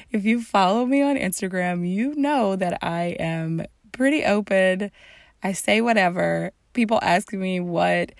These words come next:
is my secret to marketing, and I'm like, "Just say the craziest shit you can think of, and people will love it, and they will follow you, and you will make lots of money." <laughs> That's, that's the key to marketing well online,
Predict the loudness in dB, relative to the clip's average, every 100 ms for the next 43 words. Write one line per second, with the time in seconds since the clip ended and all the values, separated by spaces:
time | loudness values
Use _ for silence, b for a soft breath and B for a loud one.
0 | B B -6 -4 -2 -2 -2 -4 -4 -2
1 | -4 -4 -4 -4 -4 -4 -4 -4 -4 -4
2 | -4 -8 -12 -8 -6 -6 -8 -8 -8 -10
3 | -12 -18 -14 -12 -10 -10 -10 -10 -10 -12
4 | -14 _ _ -8 -6 -8 -8 -8 -8 -4
5 | -2 -2 -4 -12 B B B -16 -12 -12
6 | -8 -8 -8 -10 -8 -6 -6 -4 -6 -6
7 | -6 -6 -8 -8 -8 -4 -2 -2 -2 -4
8 | -4 -4 -6 -6 -8 -4 -4 -2 -4 -4
9 | -6 -6 -6 -6 -6 -4 -2 -4 -2 -2
10 | 2 2 0 -10 B B B 2 2 2
11 | -2 0 2 4 4 4 4 2 2 0
12 | -2 -2 0 0 2 -2 -6 -6 -6